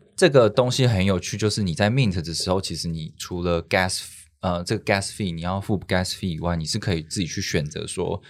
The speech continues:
你要为 mint 这个N F T付多少钱，多少E T H这样。那你付多少，越多E T H的人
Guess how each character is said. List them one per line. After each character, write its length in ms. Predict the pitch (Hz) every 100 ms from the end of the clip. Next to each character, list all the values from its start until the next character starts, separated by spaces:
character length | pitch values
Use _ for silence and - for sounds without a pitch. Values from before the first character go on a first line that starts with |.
| - _
你 320 | - 85 80 78
要 260 | 90 90
为 480 | 90 113 98 80 - - -
mint 320 | 110 90 - -
这 180 | 101
个 100 | 85 -
N 100 | 87
F 180 | 87
T 160 | - 82
付 260 | 82 90 80
多 200 | 82 85
少 220 | 85 -
钱， 320 | - - - 117 - -
多 160 | 101
少 180 | 92 -
E 140 | - 87
T 200 | - 80
H 240 | 80 -
这 100 | -
样。 100 | - - _ _ _
那 400 | 117 110 101 92 - - -
你 120 | 95
付 480 | 87 127 107 92 - -
多 200 | 113 117
少， 340 | - - - _
越 180 | 135 127
多 280 | 101 98 92
E 80 | 92
T 160 | 92
H 200 | 92 -
的 100 | -
人 160 | 73 -